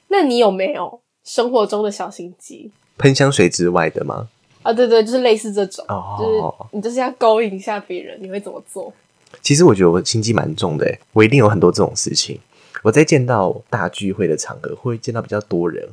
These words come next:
Speaker 2: 或者是那个场合有我觉得相当不错，我蛮喜欢的一个人，我就会把头发整理得很好，很好，很完美，然后吹，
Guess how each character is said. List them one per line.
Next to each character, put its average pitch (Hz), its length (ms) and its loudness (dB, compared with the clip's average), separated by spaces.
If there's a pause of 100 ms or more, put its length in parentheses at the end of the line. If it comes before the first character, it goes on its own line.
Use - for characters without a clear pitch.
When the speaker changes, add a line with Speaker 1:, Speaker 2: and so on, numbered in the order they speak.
Speaker 2:
或 - 80 -10
者 104 140 -8
是 110 140 -12
那 110 100 -10
个 107 80 -2
场 - 200 -10
合 78 120 -10
有 80 180 -4
我 76 140 -4
觉 76 160 -8
得 - 180 -6 (360)
相 117 180 -8
当 113 160 -10
不 90 100 -6
错， 85 200 -6
我 82 80 -2
蛮 82 180 -4
喜 - 180 -8
欢 85 180 -6
的 76 100 -2
一 78 80 -6
个 78 120 -4
人， 62 160 -6 (720)
我 120 100 -2
就 135 80 -2
会 - 20 0
把 120 100 0
头 90 160 -4
发 82 260 -6
整 82 140 -6
理 90 120 -4
得 - 80 -4
很 - 200 -8
好， 76 200 -2
很 78 120 -8
好， - 140 -4
很 - 220 -6
完 71 140 2
美， 85 120 0
然 71 140 -2
后 87 40 2
吹， 95 260 -2